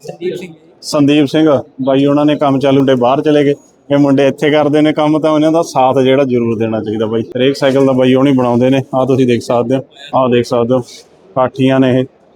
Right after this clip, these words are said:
Speaker 2: ਪੂਰੇ ਐਗਜ਼ੀਬਿਸ਼ਨ ਦੇ ਵਿੱਚ ਇੱਦਾਂ ਦੀਆਂ ਕਾਠੀਆਂ ਕਲਰਫੁੱਲ ਤੇ ਲਾਈਟ ਵੇਟ ਤੇ ਬਹੁਤ ਹੀ ਵਧੀਆ ਕੁਆਲਿਟੀ ਦੀਆਂ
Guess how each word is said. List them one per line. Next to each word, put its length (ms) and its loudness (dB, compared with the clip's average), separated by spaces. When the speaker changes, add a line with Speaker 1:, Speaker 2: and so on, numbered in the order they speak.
Speaker 2:
ਪੂਰੇ 280 4
ਐਗਜ਼ੀਬਿਸ਼ਨ 600 2
ਦੇ 120 2
ਵਿੱਚ 220 0
ਇੱਦਾਂ 320 0
ਦੀਆਂ 180 2
ਕਾਠੀਆਂ 500 0
ਕਲਰਫੁੱਲ 640 0
ਤੇ 140 0
ਲਾਈਟ 480 2
ਵੇਟ 280 2
ਤੇ 160 0
ਬਹੁਤ 400 0
ਹੀ 60 4
ਵਧੀਆ 380 2
ਕੁਆਲਿਟੀ 400 0
ਦੀਆਂ 220 0